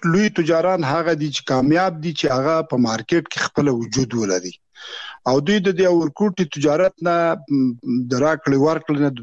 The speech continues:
دوکاندارۍ نه شروع کړي، په قرار قرار، او بالاخره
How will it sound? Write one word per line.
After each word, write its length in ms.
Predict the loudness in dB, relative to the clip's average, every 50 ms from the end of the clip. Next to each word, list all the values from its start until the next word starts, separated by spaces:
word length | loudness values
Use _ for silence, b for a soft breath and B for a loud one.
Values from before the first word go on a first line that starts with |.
| -8 -8
دوکاندارۍ 580 | -4 -2 0 0 2 2 2 2 2 2 2
نه 140 | 2 2 0
شروع 380 | 0 -2 0 2 4 4 2 2
کړي، 200 | 2 0 -2 0 0
په 60 | -4
قرار 300 | -6 -2 -2 0 0 -2
قرار، 380 | -4 -4 -2 0 0 0 0 -2 -4 _ B B B B B B B B B _
او 140 | 0 0 2
بالاخره 520 | 4 4 2 2 0 0 0 0 0 2